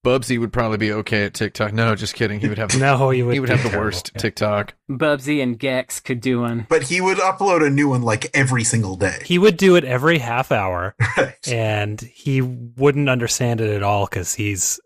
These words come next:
Speaker 2: it, in my head, he's, he's about forty-eight years old.
Speaker 3: Yeah.
Speaker 2: Uh, so he would just,
Speaker 1: Yeah.
Speaker 2: you know, be that embarrassing,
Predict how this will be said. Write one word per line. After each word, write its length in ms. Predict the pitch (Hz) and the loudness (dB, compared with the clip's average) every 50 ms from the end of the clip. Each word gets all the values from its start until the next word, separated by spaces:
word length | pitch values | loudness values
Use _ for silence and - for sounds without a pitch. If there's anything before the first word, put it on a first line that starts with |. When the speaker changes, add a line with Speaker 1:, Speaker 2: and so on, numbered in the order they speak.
| _ | _
Speaker 2:
it, 180 | - 143 160 - _ - - - _ | -2 -2 -2 -4 _ -20 -20 -4 _
in 120 | 175 170 | 4 4
my 120 | 180 185 190 | 6 6 6
head, 200 | 156 156 147 147 | 6 6 6 6
he's, 280 | 151 143 117 - - - | 4 2 0 -2 -8 -10
he's 440 | - - 131 131 120 - - - - 139 | -6 -4 -4 -4 -4 -6 -8 -10 -8 -10
about 300 | 127 113 131 127 131 117 | -4 -2 -2 -2 -2 -4
forty-eight 720 | - - - 123 113 113 123 120 113 107 117 131 160 - _ _ _ _ _ _ _ _ - | -6 -8 -4 -2 -2 0 0 0 0 0 0 -2 -4 -6 _ _ _ _ _ _ _ _ 0
years 220 | 135 131 120 113 | 0 2 2 2
old. 260 | 117 113 120 135 135 - _ _ _ _ _ _ - | 2 2 2 0 -2 -6 _ _ _ _ _ _ -8
Speaker 3:
Yeah. 200 | 131 123 117 117 | -4 -2 0 2
Speaker 2:
Uh, 480 | 123 120 117 113 113 113 110 110 110 107 | 2 2 2 0 0 -2 -2 -4 -6 -6
so 280 | 104 - - 131 113 110 | -6 -2 -2 0 0 0
he 160 | 107 123 131 | 0 0 0
would 220 | 123 127 131 113 | 2 2 2 2
just, 260 | 107 120 120 113 107 101 | 2 2 2 2 2 0
Speaker 1:
Yeah. 80 | - - _ _ | -2 -8 _ _
Speaker 2:
you 100 | - 131 | -2 -2
know, 180 | 113 107 104 - _ | -2 -2 -4 -4 _
be 160 | - 135 123 | 0 0 2
that 200 | 117 123 120 117 | 2 2 2 0
embarrassing, 880 | 117 117 107 - 110 110 110 117 113 110 - 131 117 107 107 104 98 98 | -2 -2 -2 -2 -2 0 0 0 0 0 0 0 0 0 -2 -4 -6 -8